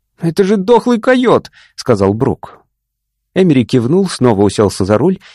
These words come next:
и включил зажигание. «Цианидовое ружье», сказал он. «А зачем он тебе?»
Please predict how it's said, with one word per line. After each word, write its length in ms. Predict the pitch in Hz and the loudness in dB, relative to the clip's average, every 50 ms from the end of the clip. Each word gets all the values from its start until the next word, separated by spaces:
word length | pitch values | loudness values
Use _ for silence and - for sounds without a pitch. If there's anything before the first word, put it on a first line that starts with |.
| _ _ | _ _
и 100 | - - | -4 -4
включил 500 | 147 - - 160 151 - - 101 101 107 - - | -2 -2 -2 -4 -2 -2 -2 -2 -2 -2 -6 -10
зажигание. 760 | - 117 113 98 98 92 90 90 78 62 - - - - - - _ _ _ _ _ _ _ _ _ _ _ _ _ _ _ _ _ _ | -8 -6 -4 -2 -4 -4 -4 -4 -6 -6 -6 -12 -16 -16 -18 -20 _ _ _ _ _ _ _ _ _ _ _ _ _ _ _ _ _ _
«Цианидовое 680 | - - 147 143 139 131 127 123 110 110 101 107 104 | -6 0 2 4 4 4 4 4 2 2 0 0 0
ружье», 520 | 98 98 90 78 - - - - - - - - _ _ _ | 0 0 -2 -4 -6 -10 -12 -12 -12 -14 -18 -20 _ _ _
сказал 480 | - - - 110 101 85 - 127 92 95 | -12 -6 -2 -2 0 0 0 -2 -2 -2
он. 240 | - - - - - _ _ _ _ _ _ _ _ _ _ _ | -6 -8 -10 -18 -20 _ _ _ _ _ _ _ _ _ _ _
«А 220 | - 151 156 165 | -8 -4 -2 -2
зачем 400 | 160 180 208 196 - 269 240 208 | 2 2 0 0 2 2 2 2
он 80 | 147 117 | 2 0
тебе?» 380 | - 127 104 104 92 76 - | 0 -2 -2 0 -2 -2 -4